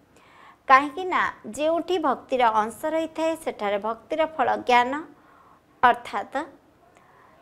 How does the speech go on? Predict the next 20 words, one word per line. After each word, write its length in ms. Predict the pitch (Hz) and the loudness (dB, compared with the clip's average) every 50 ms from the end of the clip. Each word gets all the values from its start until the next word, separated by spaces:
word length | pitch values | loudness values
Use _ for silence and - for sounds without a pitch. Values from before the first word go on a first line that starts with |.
| _ _ - | _ _ -16
ସର୍ବପ୍ରାପ୍ତି 920 | - - 302 277 247 247 233 302 330 330 330 339 311 302 302 - - 339 | -2 2 4 4 4 4 4 2 2 2 2 0 -2 -2 -2 -6 -8 -6
ହୋଇପାରେ 480 | 330 349 262 202 - - 214 208 233 254 | -2 0 0 0 0 -2 -4 -4 -2 -4
ନାହିଁ, 240 | 269 254 214 185 - - - - | -4 -6 -10 -12 -14 -12 -10 -8
ସଫଳତା 500 | 269 262 - 320 330 339 339 339 359 349 | -8 -6 -4 -2 -2 -2 -2 -2 -2 -4
ମିଳିପାରେ 520 | 339 302 254 220 214 220 240 247 262 302 | -2 -2 -2 -2 -2 0 0 0 0 -2
ନାହିଁ. 340 | 311 302 262 208 180 151 147 202 - - _ _ _ _ _ _ _ _ - - - - _ _ - | -6 -8 -8 -10 -12 -14 -16 -18 -20 -20 _ _ _ _ _ _ _ _ -20 -20 -20 -20 _ _ 4
କେବଳ 340 | 294 294 277 311 320 330 339 | 6 6 8 8 6 4 4
ଭକ୍ତି 400 | 320 311 262 - - - - 285 | 2 0 -4 -6 -8 -8 -2 0
ଅର୍ଥାତ୍ 420 | 285 285 247 - 302 302 294 302 269 | 0 0 0 -2 -4 -6 -6 -6 -8
ମେହନତ 440 | 240 220 226 226 226 247 269 277 269 | -8 -6 -6 -6 -4 -4 -4 0 0
ଏବଂ 220 | 262 226 208 220 214 214 | 0 0 0 -2 -6 -2
ଜ୍ଞାନ 280 | 214 233 220 220 226 240 277 294 | 0 2 2 2 2 0 -2 -2
ଅର୍ଥାତ୍ 460 | 277 269 285 - 247 247 247 247 254 247 220 - - 214 214 | -2 -4 -6 -6 -6 -6 -4 -4 -6 -6 -6 -8 -8 -6 -6
ମେହ-, 400 | 214 220 233 247 277 269 240 - - - _ _ _ _ _ _ _ - | -6 -6 -6 -6 -8 -10 -10 -12 -16 -20 _ _ _ _ _ _ _ -20
ମହବତ 640 | - - 226 208 214 262 254 233 277 294 294 302 - - - _ - - - - - - _ _ _ - | -10 -8 -8 -4 -2 -2 -2 0 0 -2 -2 -4 -10 -20 -20 _ -20 -20 -20 -20 -20 -20 _ _ _ 4
ଅର୍ଥାତ୍ 560 | 240 233 226 226 - 240 208 175 185 - - - - - _ _ _ _ _ _ _ _ _ _ _ _ _ _ _ _ _ _ _ _ _ _ _ _ _ _ _ _ _ _ _ _ - - - _ _ - - | 4 4 4 0 -6 -6 -4 -4 -4 -6 -10 -18 -20 -20 _ _ _ _ _ _ _ _ _ _ _ _ _ _ _ _ _ _ _ _ _ _ _ _ _ _ _ _ _ _ _ _ -20 -20 -20 _ _ -18 -14
ସ୍ନେହ. 360 | - - 240 208 196 208 208 160 135 156 - - _ - - - _ - | -8 -6 -4 -4 -4 -4 -6 -8 -10 -10 -14 -20 _ -20 -20 -20 _ 2
ସେଥିପାଇଁ 520 | - 269 262 262 320 330 311 339 339 349 320 | 4 4 4 4 2 -2 -2 -2 -2 0 2
ଯଦି 260 | 294 262 220 226 233 | 2 2 2 2 -2
ଭକ୍ତିର 500 | 220 240 240 226 233 - - 302 302 | -4 -4 -6 -8 -8 -6 -6 -2 2